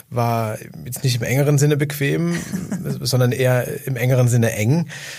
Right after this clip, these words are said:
Und ja, ganz unterschiedliche Konstellationen. Und tatsächlich ist ein Effekt dieses letzten Sommers, dass ich wahnsinnig gut überall einschlafen kann.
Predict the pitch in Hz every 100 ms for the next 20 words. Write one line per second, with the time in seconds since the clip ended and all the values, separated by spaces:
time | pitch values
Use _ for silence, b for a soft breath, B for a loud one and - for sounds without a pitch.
0 | B - 139 135 131 127 - 120 104 143
1 | 156 - 143 160 147 127 139 131 123 123
2 | - - - - 123 127 120 - 147 170
3 | 147 143 - 127 127 147 147 135 123 -
4 | 139 151 - 151 151 151 127 123 143 -
5 | 131 127 147 135 143 123 117 123 120 160
6 | 135 151 147 - 156 147 160 151 147 -
7 | - 135 135 131 - - - - 95 92